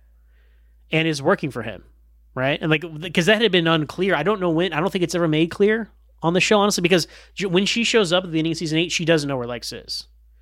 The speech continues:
And I think for several episodes, she really does trying to find him, but apparently sometime between her last <laughs> appearance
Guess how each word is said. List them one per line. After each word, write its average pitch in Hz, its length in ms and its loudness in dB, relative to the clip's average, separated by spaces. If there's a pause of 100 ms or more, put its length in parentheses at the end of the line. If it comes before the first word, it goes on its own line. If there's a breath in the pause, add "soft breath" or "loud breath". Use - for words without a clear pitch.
(920)
And 143 80 -2
I 143 60 4
think 165 180 0
for 147 80 -2
several 160 320 2
episodes, 123 680 -6 (1300)
she - 160 0
really 165 220 2
does 151 200 -2
trying 147 280 -2
to 117 60 -14
find 143 300 -2
him, 117 60 -16
but 120 160 -12
apparently 170 520 2 (1040)
sometime 170 540 0
between 156 260 0
her 156 60 2
last 147 280 2
<laughs> - 0 -
appearance - 680 -2